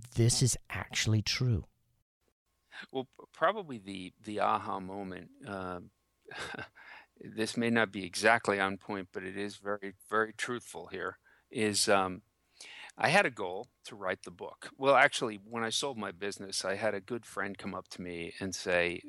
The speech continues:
Speaker 2: uh, someone whom I admired, and said, "Oh, you should, you should get into academia. You have so much to offer." And I just could not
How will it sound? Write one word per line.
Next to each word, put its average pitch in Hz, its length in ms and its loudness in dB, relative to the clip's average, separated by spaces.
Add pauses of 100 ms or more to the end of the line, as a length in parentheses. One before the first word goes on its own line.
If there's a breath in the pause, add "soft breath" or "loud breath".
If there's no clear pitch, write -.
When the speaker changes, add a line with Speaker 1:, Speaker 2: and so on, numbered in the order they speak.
Speaker 2:
uh, 160 140 -2
someone 147 320 2
whom 107 240 0
I 95 120 4
admired, 92 640 0
and 95 160 -4
said, 90 320 -2 (300 loud breath)
"Oh, 131 300 2
you 110 120 -4
should, 104 300 -2 (460 loud breath)
you 113 120 -2
should 110 240 2
get 120 180 8
into 113 260 6
academia. 110 760 4
You 98 160 -4
have 104 160 0
so 110 180 0
much 101 240 0
to - 100 -2 (100)
offer." 131 640 2
And 104 140 2
I 107 100 8
just - 280 2
could 98 240 -6
not 117 340 6